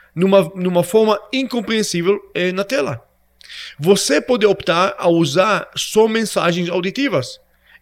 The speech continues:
e cancelar as mensagens vi-, visuais, eh, ou vice-versa. Você pode ajustar o som das mensagens subliminais para misturar com os sons ambientais. Se quiser, pode usar música barroca ou pode escolher de não usar música barroca.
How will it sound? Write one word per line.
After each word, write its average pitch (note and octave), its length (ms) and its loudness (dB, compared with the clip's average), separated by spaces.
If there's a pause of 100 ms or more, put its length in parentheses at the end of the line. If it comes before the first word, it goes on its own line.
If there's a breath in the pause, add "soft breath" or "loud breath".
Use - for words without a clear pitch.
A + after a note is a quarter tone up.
e A3 60 2
cancelar A3 600 2
as F3+ 140 2
mensagens E3 540 0
vi-, D3+ 220 -6
visuais, C#3 480 -2
eh, G3+ 140 2
ou F#3+ 200 4
vice-versa. F3 640 -2 (460 loud breath)
Você E3+ 200 0
pode G3+ 220 2
ajustar G3 420 0
o G#3 80 0
som A#3+ 320 -2
das G3+ 140 0
mensagens E3 600 -4
subliminais D3 540 -2 (220 loud breath)
para F#3 140 0
misturar F#3+ 520 0 (220 loud breath)
com G3 260 2
os F#3 120 0
sons F3+ 260 -4
ambientais. F#3 720 -4 (560 loud breath)
Se - 280 2
quiser, A3 340 0
pode A3 360 2
usar G3 360 0
música G3+ 460 0
barroca G3 400 0
ou G#3 80 0
pode G3 240 4
escolher F#3+ 600 2 (920)
de F#3+ 160 6
não C4+ 320 6
usar E3+ 260 2
música D3+ 340 0
barroca. C3+ 460 0